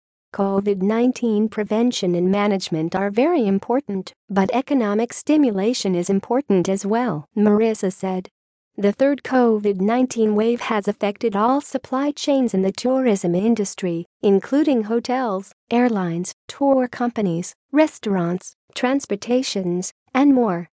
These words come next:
It can be seen from the lack of bookings for the increase in domestic routes.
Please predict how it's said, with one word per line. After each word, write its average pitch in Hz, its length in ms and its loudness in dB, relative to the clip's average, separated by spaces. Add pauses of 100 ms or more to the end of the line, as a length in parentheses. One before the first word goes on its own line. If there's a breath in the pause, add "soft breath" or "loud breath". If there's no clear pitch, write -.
(320)
It - 180 0
can 233 220 2
be 196 100 0
seen 262 400 2
from 220 220 -2
the 208 100 0
lack 233 300 -2
of 190 160 -8
bookings 214 440 0
for 208 140 -6
the 196 200 0
increase 226 580 0
in 214 120 0
domestic 202 520 0
routes. 202 340 -4